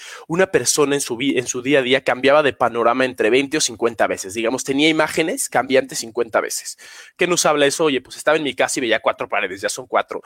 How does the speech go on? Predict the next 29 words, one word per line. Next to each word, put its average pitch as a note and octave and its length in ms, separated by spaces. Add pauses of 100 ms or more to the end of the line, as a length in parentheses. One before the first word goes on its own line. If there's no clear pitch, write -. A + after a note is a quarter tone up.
(140)
Salía C3 260
a - 20
trabajar C#3 380
y C#3 40
otras B2+ 240
cuatro. A2 260
Veía A#2+ 120
unos D#3 160
amigos C3+ 260
y - 20
otras B2+ 240
cuatro. - 320 (280)
Hoy G3+ 200
en G3 120
día, D3 220
con B2+ 180
el A#2 60
celular, A#2+ 420
estamos D3 360
cambiando C3 460
de B2 100
imágenes B2 640 (260)
más D#3+ 280
de D#3 100
mil F3 380
veces D#3 340
al A2 140
día. - 260 (560)
Entonces, E3 600